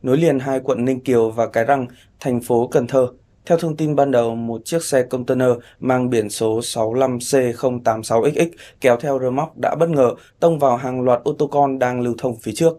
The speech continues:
Cụ va-, cú va chạm mạnh đã khiến các phương tiện bị hư hỏng nặng, nằm chắn ngang đường, gây ách tắc giao thông nghiêm trọng trên cầu Hưng Lợi. Đầu xe container bị biến dạng,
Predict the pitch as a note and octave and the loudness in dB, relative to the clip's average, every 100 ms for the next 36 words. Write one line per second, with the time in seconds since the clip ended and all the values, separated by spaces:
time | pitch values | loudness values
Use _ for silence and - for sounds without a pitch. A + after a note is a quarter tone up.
0 | _ _ _ _ _ _ _ _ _ _ | _ _ _ _ _ _ _ _ _ _
1 | _ _ _ _ _ _ F3 D3+ D3+ E3 | _ _ _ _ _ _ 0 2 2 2
2 | E3 D#3+ - C#3+ D#3 F3+ F3+ B2+ C3 - | 0 -10 -4 0 2 2 0 -2 -4 -6
3 | _ A2+ G#2+ C#3+ C3 A#2 B2 D#3+ D#3+ C#3+ | _ 0 0 0 -2 -2 -2 -6 -2 -4
4 | C3+ C3+ A2 A#2+ A#2 C#3 C#3 A2+ A2+ - | 0 0 0 -2 -2 0 0 0 -2 -2
5 | - - _ - C3 C3+ B2+ - C3 C#3 | -12 -20 _ -4 0 0 0 -4 -2 0
6 | E3+ E3+ D#3 C#3 A#2 A2 A#2+ A#2+ A#2 G#2 | 0 0 2 2 2 -4 -6 -4 -4 -6
7 | - D3 C3 B2 C3+ B2 B2 A#2+ D3+ - | -4 -4 0 0 0 0 0 0 0 0
8 | - _ - C3+ A#2+ A2+ A2+ G#2+ A#2+ B2 | -4 _ -6 -4 -2 -2 -2 0 -2 2
9 | B2 F#2 - _ _ - C3+ E3+ D#3+ D#3+ | 4 2 -4 _ _ -2 0 0 0 -2
10 | D3 C#3+ D3 C#3 - B2 B2 A#2 A2 B2 | -2 0 2 0 -4 -6 -4 -2 -2 0
11 | C#3+ B2+ | 0 0